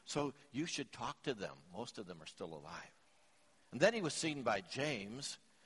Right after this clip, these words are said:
And, uh, Paul added, "Last of all, as though I had been born at the wrong time, I also saw him, for I am the least of all of the apostles. I'm not even worthy to be called an apostle after the way I persecuted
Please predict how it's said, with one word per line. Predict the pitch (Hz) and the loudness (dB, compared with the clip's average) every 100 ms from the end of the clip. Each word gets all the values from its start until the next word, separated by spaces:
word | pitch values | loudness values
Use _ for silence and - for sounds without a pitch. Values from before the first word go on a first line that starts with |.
| - - - | -20 -8 2
And, | 139 139 | 2 2
uh, | 120 143 | 2 2
Paul | - 180 185 | 8 8 10
added, | 156 156 147 | 8 6 6
"Last | 156 214 220 | 8 8 4
of | 131 | 2
all, | 113 131 147 - - | 8 10 8 4 2
as | 156 | 4
though | 185 185 | 6 8
I | 170 | 8
had | 156 143 | 6 2
been | 143 | 2
born | 139 185 180 | 6 6 6
at | 156 | 4
the | 131 | 4
wrong | 135 135 | 4 4
time, | 127 170 185 160 | 2 2 4 8
I | 208 | 8
also | 247 202 220 185 | 8 6 4 2
saw | 143 139 107 | 4 4 4
him, | 98 131 143 - - | 4 0 -2 -10 2
for | 156 160 | 8 8
I | 214 | 8
am | 196 | 6
the | 147 | 2
least | 139 190 - | 4 2 2
of | 139 | 6
all | 151 214 | 8 8
of | 170 | 6
the | 131 | 4
apostles. | 120 127 123 131 143 135 - - - | 0 4 4 2 -2 -2 -6 0 4
I'm | 147 | 6
not | 165 170 | 6 6
even | 156 139 | 4 4
worthy | 160 170 151 | 4 4 0
to | 131 | -2
be | 123 | 2
called | 151 147 | 6 6
an | 139 | 4
apostle | 123 127 127 - 135 | -2 2 2 2 2
after | 117 131 120 | 2 2 -2
the | 104 | 0
way | 117 110 | 2 2
I | |
persecuted | 104 135 127 113 - 107 104 | 2 -2 -6 -8 -6 -4 -4